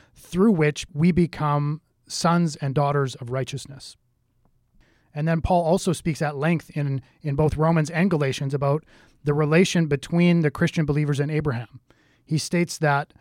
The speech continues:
uh, this is Galatians three twenty-seven to twenty-nine. He says, "As many of you as were baptized into Christ have put on Christ. There is neither Jew nor Greek, there is neither slave nor free,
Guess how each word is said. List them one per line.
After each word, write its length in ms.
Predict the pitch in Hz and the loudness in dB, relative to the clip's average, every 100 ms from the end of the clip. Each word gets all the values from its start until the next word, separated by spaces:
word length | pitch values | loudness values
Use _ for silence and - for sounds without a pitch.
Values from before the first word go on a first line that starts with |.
| _ _ - | _ _ -10
uh, 160 | 139 | -8
this 140 | 160 147 | -4 -4
is 100 | 147 | -2
Galatians 560 | 147 151 151 156 135 | 0 2 4 2 0
three 380 | - - 165 170 | -6 -2 2 2
twenty-seven 560 | - 151 139 - 151 147 | 0 -2 -2 0 0 -2
to 80 | - | -4
twenty-nine. 500 | 151 135 139 151 151 | -2 0 0 0 0
He 120 | 143 | -2
says, 220 | 160 147 | -2 -2
"As 200 | 160 131 | -2 -2
many 320 | 156 185 226 | 2 4 4
of 180 | 196 151 | 4 2
you 220 | 156 160 | 2 2
as 120 | 156 | 0
were 120 | 135 131 | -4 -2
baptized 600 | 151 165 - 151 151 170 | 0 0 0 0 0 0
into 280 | 170 175 | -2 -2
Christ 580 | 147 - 123 127 - - - _ _ | -6 -8 -6 -6 -8 -16 -20 _ _
have 200 | 143 - | -6 2
put 160 | - 180 | 2 4
on 220 | 160 185 | 0 -2
Christ. 580 | - 117 104 - - - _ _ _ _ _ | -4 -12 -12 -20 -20 -20 _ _ _ _ _
There 140 | 151 | 0
is 120 | 156 135 | 2 4
neither 240 | 156 151 | 4 2
Jew 260 | 135 185 202 | 4 6 6
nor 180 | 185 151 | 6 2
Greek, 320 | 156 170 - | 2 0 0
there 120 | 143 | 0
is 120 | 139 | 0
neither 260 | 143 143 135 | 0 0 0
slave 420 | - 170 170 170 | 0 2 2 2
nor 160 | 151 135 | 0 -4
free, 460 | - 160 160 156 | -2 0 2 0